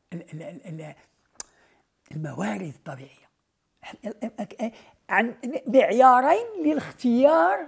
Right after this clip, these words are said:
ديال المنتوج. منتوج خصو أولًا يدخل في إطار الاحترام،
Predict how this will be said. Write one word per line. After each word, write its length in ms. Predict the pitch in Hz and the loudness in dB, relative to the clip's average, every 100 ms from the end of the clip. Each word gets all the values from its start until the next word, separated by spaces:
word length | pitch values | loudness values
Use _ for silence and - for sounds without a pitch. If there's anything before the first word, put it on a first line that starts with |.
| - 170 | -14 -4
ديال 200 | 240 254 | -2 0
المنتوج. 600 | 233 208 165 143 131 - _ _ _ _ _ _ 180 | -2 -6 -10 -12 -14 -20 _ _ _ _ _ _ -8
منتوج 520 | 220 226 302 349 320 - _ _ _ - | -6 0 2 4 2 -4 _ _ _ -18
خصو 320 | - - 269 | -14 -2 0
أولًا 380 | 240 233 233 214 | 6 8 8 6
يدخل 400 | 185 - 202 180 | -2 2 2 2
في 240 | 202 202 | -2 -2
إطار 240 | - 196 | 2 2
الاحترام، 680 | 156 - - 185 185 185 | 0 -8 -6 -2 2 0